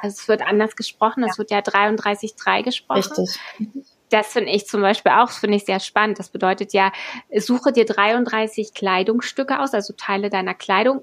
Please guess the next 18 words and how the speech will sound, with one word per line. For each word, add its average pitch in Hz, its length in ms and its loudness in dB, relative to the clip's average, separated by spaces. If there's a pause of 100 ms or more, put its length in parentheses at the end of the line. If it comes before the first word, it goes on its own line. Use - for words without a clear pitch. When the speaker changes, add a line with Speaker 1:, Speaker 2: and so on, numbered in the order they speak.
(120)
Speaker 1:
Unterwäsche 214 540 4
ausgenommen. 190 500 0
Speaker 2:
Mhm. 254 220 2 (320)
Speaker 1:
Und 220 200 -2
die 277 280 -4
kombinierst 247 600 4
du 214 80 -2
so, 285 440 0 (300)
dass 233 180 0
du 226 80 -8
die 233 120 0
drei 226 320 4
Monate 214 460 0
tragen 170 400 -4
kannst. 214 360 -2
Speaker 2:
Mhm. 415 80 -6 (180)
Speaker 1:
Und 214 200 -2
das, 226 180 -10